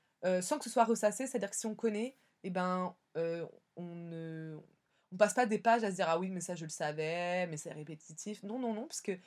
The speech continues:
c'est, c'est, tout est expliqué, mais tout est interprété directement. La vision, elle est tout de suite singulière, donc il y a jamais de,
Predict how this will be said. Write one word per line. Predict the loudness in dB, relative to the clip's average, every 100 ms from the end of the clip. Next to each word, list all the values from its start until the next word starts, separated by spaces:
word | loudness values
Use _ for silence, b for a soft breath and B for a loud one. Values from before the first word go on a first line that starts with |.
| B B
c'est, | -6 -4 -4
c'est, | -8 -10
tout | -6 -2
est | -2
expliqué, | -4 -8 -6 -4
mais | -4
tout | -4 -4
est | -4 -4 _ _
interprété | 0 0 -4 -4 -4 -2
directement. | -2 -2 -4 -4 -6 -10 b b _
La | 0 0
vision, | 0 0 0
elle | 0
est |
tout | -4
de | -8
suite | -8
singulière, | -4 -2 -2 -2 0 0 0 b b -10
donc | -8 -8 -12
il | -6
y | 0
a | 4 4 4
jamais | 4 4 4 2
de, | 2 0